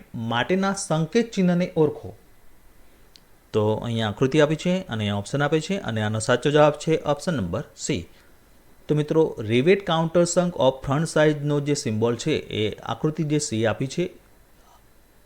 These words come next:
એ હોય છે. તો આનો સાચો જવાબ છે ઓપ્શન નંબર સી. ત્યારબાદ ચોવીસમો પ્રશ્ન, સ્ક્વેર બટ વેલ્ડના સંકેત ચિહ્નને ઓળખો.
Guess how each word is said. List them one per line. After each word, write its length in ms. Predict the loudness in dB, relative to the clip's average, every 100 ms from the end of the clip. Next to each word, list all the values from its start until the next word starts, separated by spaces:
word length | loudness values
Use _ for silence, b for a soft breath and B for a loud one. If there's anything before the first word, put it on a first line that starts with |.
| _
એ 180 | -2 -2 -2 -14 _ -20 -10 -4
હોય 140 | -2
છે. 300 | -2 -6 -6 b b -16 -4
તો 320 | -2 -2 -6 -14 -20 _ _ _ _
આનો 180 | -6 -4
સાચો 260 | -2 0 4
જવાબ 220 | 4 4
છે 240 | 2 -4 -2
ઓપ્શન 320 | -4 -2 -4
નંબર 300 | -2 -4 -6 -10
સી. 320 | -12 -10 -10 -14 _ _ -20 _ _ -20 _ _ _ _ _ _ b b b b _
ત્યારબાદ 200 | 6 8
ચોવીસમો 380 | 8 6 6 2
પ્રશ્ન, 400 | 2 2 0 -8 -12 _
સ્ક્વેર 360 | -4 4 6 8
બટ 300 | 8 6 6
વેલ્ડના 540 | 2 2 2 0 -2
સંકેત 640 | -8 0 2 2 2 0 2
ચિહ્નને 440 | 2 4 4 2
ઓળખો. 360 | 0 0 -2